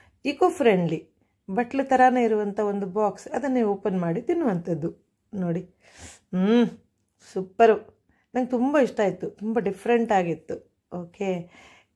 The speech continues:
ಇದು ತಿನ್ನುವಾಗ ಮೂರು ಜನರಿದ್ವಿ ನಾವು, ನನ್ನ ಮಗ ಸಹ ಇದ್ದ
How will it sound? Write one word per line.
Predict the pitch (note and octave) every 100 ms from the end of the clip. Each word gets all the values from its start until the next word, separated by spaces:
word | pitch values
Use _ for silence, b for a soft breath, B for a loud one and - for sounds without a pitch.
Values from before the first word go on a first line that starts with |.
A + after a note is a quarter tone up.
| -
ಇದು | F#3+ F#3+
ತಿನ್ನುವಾಗ | F#3+ F#3 F#3+ F#3 F3+ F#3+ F3 F3 E3+ _ _ _ _ _ _ -
ಮೂರು | F#3 G3 G#3
ಜನರಿದ್ವಿ | A3 G#3 G#3 F3 F3+
ನಾವು, | E3 D#3 D#3+
ನನ್ನ | E3 E3
ಮಗ | D#3+ D3+
ಸಹ | E3+ F3
ಇದ್ದ | F3 D3